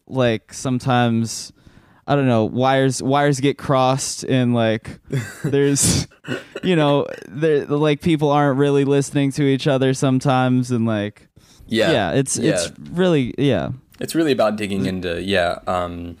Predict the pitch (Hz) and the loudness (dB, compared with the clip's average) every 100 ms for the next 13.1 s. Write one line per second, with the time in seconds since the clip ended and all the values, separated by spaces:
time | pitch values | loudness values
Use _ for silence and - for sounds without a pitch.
0 | _ _ _ _ _ _ _ _ - - | _ _ _ _ _ _ _ _ -6 0
1 | 110 104 117 107 101 - 76 71 - 95 | 2 2 2 2 2 0 -2 -2 -4 -2
2 | 90 - 87 - 90 92 90 92 95 92 | -2 -2 -6 -6 -4 -4 -4 -6 -4 0
3 | 87 87 - _ _ _ _ _ - 104 | 0 0 -8 _ _ _ _ _ -4 -2
4 | - 90 85 - _ _ _ _ _ _ | -2 -4 -6 -14 _ _ _ _ _ _
5 | 104 98 90 85 95 85 92 90 92 82 | -2 0 0 -4 -8 -2 0 0 -4 -2
6 | 87 90 - 92 87 - 87 85 87 87 | 0 0 -6 -10 -10 -8 -8 -6 -6 -2
7 | 85 85 - _ _ _ _ _ - 104 | -4 -4 -12 _ _ _ _ _ -6 0
8 | 98 95 95 92 90 90 87 85 - 92 | 2 2 -2 -4 -2 -2 -2 -6 -6 -4
9 | 87 82 - 92 87 85 85 - 98 87 | -4 -6 -10 -6 -4 -6 -10 -10 -10 -8
10 | 90 85 117 110 98 90 90 - 80 85 | -6 0 2 2 2 0 -2 -6 -6 -6
11 | - 78 85 - 90 85 85 - 85 78 | -6 -6 -6 -6 -6 -6 -8 -8 -8 -10
12 | - 95 85 85 - 92 85 87 - 87 | -2 0 0 -2 -4 -2 -2 -4 -6 -4
13 | 85 | -6